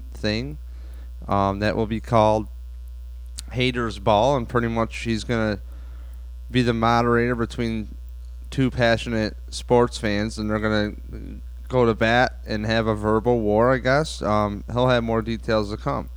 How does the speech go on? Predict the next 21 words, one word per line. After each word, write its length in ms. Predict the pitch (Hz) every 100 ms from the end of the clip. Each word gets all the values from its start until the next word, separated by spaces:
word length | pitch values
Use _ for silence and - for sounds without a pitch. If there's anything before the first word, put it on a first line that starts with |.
| - - - - - - - - -
But 80 | 127
what 140 | 131
I'm 80 | 131
getting 280 | 135 185 190
at 140 | 185
is, 220 | 180 156 139
uh, 320 | 143 139 131 -
a 80 |
lot 240 | 139 156 180
of 100 | 160
things 280 | 175 170 143
going 280 | 151 143
on. 280 | 151 127 76
This 160 | 92 -
will 120 | 143
all 200 | 135 147
be 340 | 139 143 139 113
on 260 | 120 113
the 60 | 113
Footballed 680 | - 139 - 117 123 131 131 - -
channel. 480 | - 139 131 127 151